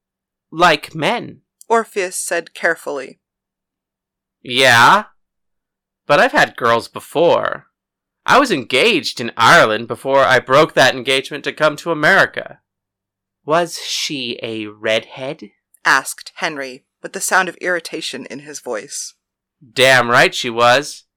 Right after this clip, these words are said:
Speaker 1: and hot as a fucking skillet,"
Speaker 2: Colin replied.
Speaker 1: "Lee, what do you know about your girl?"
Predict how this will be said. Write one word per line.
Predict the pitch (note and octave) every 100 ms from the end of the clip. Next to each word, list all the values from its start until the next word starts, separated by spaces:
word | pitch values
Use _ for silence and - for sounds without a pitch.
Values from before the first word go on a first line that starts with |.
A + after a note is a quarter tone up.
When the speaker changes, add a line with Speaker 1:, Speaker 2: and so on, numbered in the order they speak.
| _ _
Speaker 1:
and | A#2+
hot | - C#3+ C#3+
as | B2
a | A#2+
fucking | - C3 - G#2+ G2+
skillet," | - B2 A2 - _ _
Speaker 2:
Colin | - - E3+ D#3
replied. | D3+ D#3 D3 G#2+ F#2+ F#2+ _ _ _ _ _ _ _ _ _ _
Speaker 1:
"Lee, | A3 A#3 B2 G#2 _ _ _ _ _ _ _ _ _ _ _ _ _
what | D4+ D4+
do | A#3
you |
know | D#3+ C#3 B2+
about | B2+ - C#3
your | D#3 C#3
girl?" | - G#2 F2+ F2